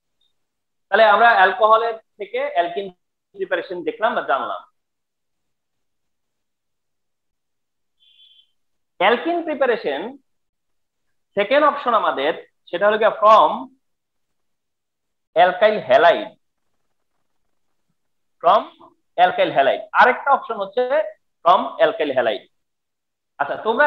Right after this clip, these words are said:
অ্যালকেন প্রিপারেশনও কিন্তু দেখেছিলে অ্যালকাইল হ্যালাইড থেকে। অ্যালকেনের প্রিপারেশনও ছিল অ্যালকাইল হ্যালাইড থেকে, যেটা উডস রিঅ্যাকশন।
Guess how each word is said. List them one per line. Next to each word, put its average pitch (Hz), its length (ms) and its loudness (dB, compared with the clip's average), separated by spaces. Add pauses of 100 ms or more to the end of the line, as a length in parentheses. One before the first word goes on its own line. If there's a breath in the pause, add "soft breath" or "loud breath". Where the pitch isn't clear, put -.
অ্যালকেন 269 480 2
প্রিপারেশনও 285 560 0
কিন্তু 262 220 -8
দেখেছিলে 196 420 -2
অ্যালকাইল 156 260 0
হ্যালাইড 127 320 -2
থেকে। - 200 -20 (1500)
অ্যালকেনের 294 520 2
প্রিপারেশনও 277 560 -2
ছিল 220 200 -6
অ্যালকাইল 180 340 0
হ্যালাইড 151 300 -2
থেকে, 98 260 -16 (260)
যেটা 180 180 -2
উডস 208 240 0
রিঅ্যাকশন। 156 440 -4